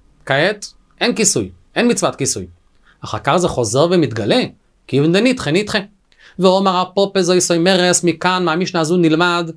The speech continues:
אין דיחו אצל מצווה. במצווה זה לא שייך. נכון שהמצווה נדחתה על ידי שהרוח כיסתה את הדם, אבל כשחוזר ומתגלה, המצווה חוזרת. אז מה הסתפק רבי ירמיה? עונה הגימור, רבי ירמיה הסתפק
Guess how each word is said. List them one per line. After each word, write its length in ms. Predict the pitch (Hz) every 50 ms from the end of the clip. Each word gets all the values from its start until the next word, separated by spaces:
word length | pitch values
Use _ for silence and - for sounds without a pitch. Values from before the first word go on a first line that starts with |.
| _ _ _ _ _ -
אין 580 | 143 185 196 196 196 196 190 190 196 185 143 123
דיחו 280 | 180 202 208 196 190
אצל 180 | 185 - 196 185
מצווה. 320 | 170 160 160 - 156 156 151 -
במצווה 320 | 175 202 247 247 220 175
זה 80 | 160 170
לא 100 | 190 196
שייך. 480 | 190 214 202 180 175 165 - - - - _ _ _ _ -
נכון 360 | 180 165 - 214 214 208 190
שהמצווה 500 | 196 - 170 160 160 190 196 190 180 175
נדחתה 460 | 165 151 151 - 156 147 - 175 170
על 60 | 160 147
ידי 220 | 139 156 156 147
שהרוח 960 | - 147 131 123 123 120 113 107 101 - _ _ _ - 143 180 170 139 -
כיסתה 360 | - - 127 127 - 160 139
את 100 | 131 -
הדם, 220 | 131 107 101 90 90 - - _ _ _ _ -
אבל 100 | 101 98
כשחוזר 840 | 98 - - 113 101 - - 120 107 98 117 160 190 190 170 139 113 98
ומתגלה, 560 | 110 113 131 131 131 143 180 214 269 277 262 254 254 - _ _ _ - -
המצווה 360 | 170 196 240 254 - - - -
חוזרת. 400 | 202 185 190 190 170 170 - - - _ _ _ _ _ _ _ _ _ _ _ _ -
אז 120 | 123 113 120
מה 160 | 127 135 143
הסתפק 380 | 156 151 - 170 151 151 156 151
רבי 180 | 160 151 131 131
ירמיה? 260 | 139 147 151 165 175 180 _ _ _ _ - - - _ - - -
עונה 220 | 156 151 151 156
הגימור, 360 | 170 165 170 165 175 185 180
רבי 160 | 160 139 151
ירמיה 180 | 185 202 208 196
הסתפק 400 | 190 - 170 147 - - 214